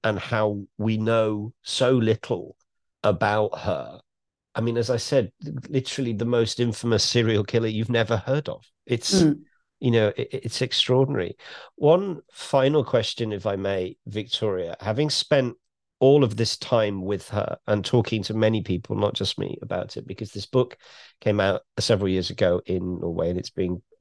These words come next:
Speaker 1: printed in several languages ever since. So you've been having this conversation for a long time. But where do you stand now on her? How do you see her when you reflect on her? What, what, what's the sort of conclusion that you've drawn?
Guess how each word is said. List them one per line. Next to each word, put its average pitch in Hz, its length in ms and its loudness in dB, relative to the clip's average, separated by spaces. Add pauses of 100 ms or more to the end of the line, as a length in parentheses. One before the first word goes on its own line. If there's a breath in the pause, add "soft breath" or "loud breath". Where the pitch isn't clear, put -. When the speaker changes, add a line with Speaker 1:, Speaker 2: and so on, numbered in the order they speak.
Speaker 1:
printed 95 360 -4
in 98 100 -8
several 98 480 -2 (520 loud breath)
languages 101 640 0
ever 90 200 0
since. 101 340 0
So - 100 -4
you've 104 200 -4
been 110 120 0
having 117 260 2
this 98 120 0
conversation 87 600 -4
for - 160 -8
a - 40 -6
long 50 200 -4
time. - 440 -8
But 120 180 2 (340)
where 139 420 4
do 156 160 0
you 123 380 2
stand 90 600 -4
now 87 520 -6 (160)
on 95 160 -2
her? 82 180 0
How 117 200 2
do 151 80 4
you 113 520 2 (400 soft breath)
see 98 300 2
her 90 120 4
when 98 200 2
you 120 160 4
reflect 113 760 0
on 90 140 0
her? 80 320 -2
What, 104 340 2
what, 120 200 2 (340)
what's 135 200 -4
the 135 60 -10
sort 139 220 -2
of 110 160 -4
conclusion 107 680 2
that 92 160 -4
you've 92 240 -2
drawn? 95 400 -6